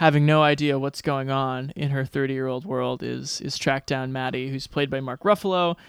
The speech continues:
on the present timeline, and is a photographer, and you can tell because he has a Blue Velvet poster on his wall. <laughs>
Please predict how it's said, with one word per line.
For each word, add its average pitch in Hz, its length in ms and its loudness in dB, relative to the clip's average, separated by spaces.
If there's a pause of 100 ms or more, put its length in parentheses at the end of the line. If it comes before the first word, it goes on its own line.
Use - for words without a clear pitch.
(140)
on 160 120 0
the 160 80 0
present 151 360 0
timeline, 143 600 -2 (340)
and 143 320 0
is 143 260 0
a 139 320 -2
photographer, 156 760 0
and 143 160 -2
you 156 100 2
can 160 160 0
tell 190 420 6
because 147 380 -2
he 143 100 -4
has 139 220 -4
a 131 160 -4
Blue 165 380 0
Velvet 170 480 0
poster 220 440 0
on 220 140 2
his 226 160 -4
wall. 233 440 8
<laughs> - 60 -12